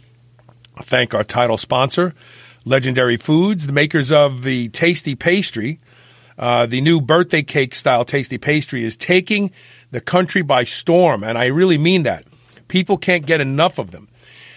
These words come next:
Uh, this is not like the original Tasty Pastry. The original Tasty Pastry was like a Pop-Tart.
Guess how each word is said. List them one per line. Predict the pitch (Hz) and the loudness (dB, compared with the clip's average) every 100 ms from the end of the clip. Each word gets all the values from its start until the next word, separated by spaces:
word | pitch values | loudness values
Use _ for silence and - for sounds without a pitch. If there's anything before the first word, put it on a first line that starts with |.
| - | -10
Uh, | 123 120 - | -4 -2 -4
this | 131 202 208 - - | 0 2 2 -2 -2
is | 160 156 | -2 0
not | 139 190 262 | 0 0 2
like | 254 254 | 0 0
the | 220 | 0
original | 196 214 220 185 | 0 0 0 0
Tasty | 170 135 131 | 0 -2 -4
Pastry. | - 110 - | -6 -8 -6
The | 127 | -4
original | 175 226 294 | -2 0 -2
Tasty | 240 220 226 | -2 -2 -2
Pastry | - 202 - 202 185 _ _ _ _ - _ | -2 -2 -2 -4 -6 _ _ _ _ -20 _
was | 127 139 | -4 0
like | 151 143 | 0 -2
a | |
Pop-Tart. | 123 170 165 - 104 - | -2 -2 -2 -4 -8 -10